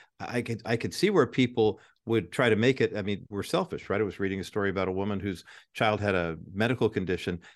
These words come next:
and they were debating, you know, what to do in terms of whatever. And everything kept coming back to how the woman felt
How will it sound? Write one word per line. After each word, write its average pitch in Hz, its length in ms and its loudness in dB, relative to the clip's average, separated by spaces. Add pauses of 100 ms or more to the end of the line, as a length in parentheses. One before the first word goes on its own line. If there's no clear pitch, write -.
(160)
and 101 240 0
they 107 120 6
were 98 360 0
debating, 104 480 2
you 98 80 2
know, 95 100 0
what 98 320 -2
to 95 120 -8
do 104 240 2
in 92 100 -2
terms 95 260 -4
of 92 60 -6
whatever. 110 400 2 (320)
And 120 180 -4
everything 139 360 2
kept - 240 -2
coming 117 260 -2
back 117 300 0 (100)
to 101 460 -2 (420)
how - 160 0
the 120 120 4
woman 170 280 6
felt 101 400 0